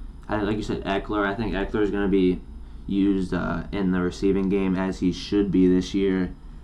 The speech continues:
So, I mean, I could have Herbert up there for yards too, but I think I think, uh, touchdowns, I could definitely see the Chargers getting a lot.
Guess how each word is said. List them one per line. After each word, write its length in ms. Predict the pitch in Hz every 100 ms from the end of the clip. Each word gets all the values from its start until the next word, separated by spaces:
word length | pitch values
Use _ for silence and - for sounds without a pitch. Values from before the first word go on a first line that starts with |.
| - -
So, 120 | 104
I 40 |
mean, 100 | 117
I 80 | 139
could 180 | 156 254
have 180 | 214 135
Herbert 280 | 127 127
up 120 | 127 120
there 140 | 120
for 120 | 120
yards 360 | 110 107 107 -
too, 240 | - 110
but 140 | 101 98
I 80 |
think 340 | 104 127 123 - - - - - - - - -
I 100 | 104
think, 420 | 110 127 123 107
uh, 240 | 92 87 -
touchdowns, 540 | - 95 - 92 87 82
I 80 | 85
could 180 | 90
definitely 340 | - - 62 62
see 200 | - 78
the 80 | 78
Chargers 600 | - 69 69 65 64 -
getting 260 | 69 -
a 80 | 67
lot. 300 | - -